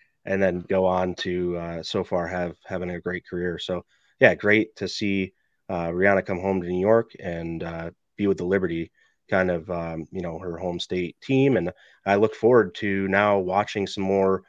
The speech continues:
uh, Liberty games. So, um, Cousin Eddie here,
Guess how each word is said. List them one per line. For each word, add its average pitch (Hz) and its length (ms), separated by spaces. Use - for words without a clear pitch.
uh, 95 240
Liberty 92 440
games. 82 360
So, 87 360
um, 82 480
Cousin 101 280
Eddie 98 220
here, 90 320